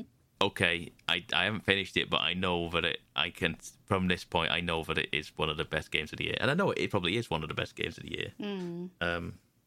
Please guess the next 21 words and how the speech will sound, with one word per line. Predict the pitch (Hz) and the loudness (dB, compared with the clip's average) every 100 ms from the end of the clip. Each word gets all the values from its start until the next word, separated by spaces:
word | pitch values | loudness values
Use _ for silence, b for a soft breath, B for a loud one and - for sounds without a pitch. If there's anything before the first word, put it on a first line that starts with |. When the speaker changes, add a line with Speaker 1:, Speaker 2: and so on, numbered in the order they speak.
| _ _ _ _ _ _ _ _ _ _ - | _ _ _ _ _ _ _ _ _ _ -2
Speaker 1:
but, | 90 - - | 0 0 -2
um, | 82 87 90 90 _ _ _ _ _ _ _ _ _ _ | -2 -2 -4 -10 _ _ _ _ _ _ _ _ _ _
I | - | -8
think | 101 95 | -4 -2
there | - | 2
are | 90 | 2
better | 87 90 | 4 2
ones | 90 90 90 | 2 0 2
out | 92 - | 2 2
there | 92 | 4
as | 78 90 | 2 2
it | - | 0
stands. | 95 92 85 - - - | 0 0 -4 -8 -8 -2
<laughs> | 120 123 _ _ _ b b b b _ _ _ _ - - | 0 -2 _ _ _ b b b b _ _ _ _ -12 2
Anyway, | - 180 | 4 6
Speaker 2:
Fair | - | 6
Speaker 1:
sorry, | 202 82 | 6 6
I | |
Speaker 2:
enough. | - | 4
Speaker 1:
was, | 87 - - | 2 -4 -2
uh, | 82 | 0